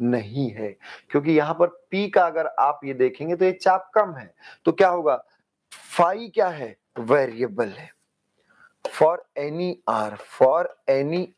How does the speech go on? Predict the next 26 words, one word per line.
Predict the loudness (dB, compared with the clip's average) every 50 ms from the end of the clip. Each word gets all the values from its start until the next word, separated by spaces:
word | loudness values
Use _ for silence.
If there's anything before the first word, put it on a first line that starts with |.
| _
R, | -4 -4 -4 -6 -8 -10 -14 -20 -20 -20 -20 -20 _ _ _
किसी | -4 -4 -2 0 0 0 0 0 0 -2
r | 0 0 0 -2
distance | -4 -6 -8 -10 -4 -2 -2 0 0 -2
पर | 0 0 0 0
theta | 0 _ -2 0 0 2 4 4 4
equal | 4 2 0 0 -2 0 0 0
to | 2
क्या | 4 4 4
है? | 4 0 -2 -2 -2 -6 -14 -20 -20 _ _ -2
Constant। | -2 -2 -2 -4 -10 -12 -12 -12 _ -20 _ _ -8
तो | -6
किसी | -2 0 -2 0 2 0 0 0 -2 _ 2
L | 2 4 4 2 0
दूरी | 0 2 2 2 2 2 0 -2
पर, | 0 0 0 0 0 -2 -8 -14 _ -20 _ _ _ -4
किसी | -4 -4 -2 -4 -6 -6 -6 0 _ 2
L | 2 2
लंबाई | 0 0 -2 -2 -2 0 0 2 2 2 -2 -6
पर | -10 _ _ 0 2 2 -2 -6 -12 -20 -20 _ _ _ _ _ 0
angle | 0 0 -2 -2 -2 0 2 4
of | 4 2 2
twist | -2 -8 _ -6 -6 -4 -6
जो | -10 0 2 2 2
होता | 4 2 0 0 2 2 2 2
है | 0 0 0 0 0 0 -4 -10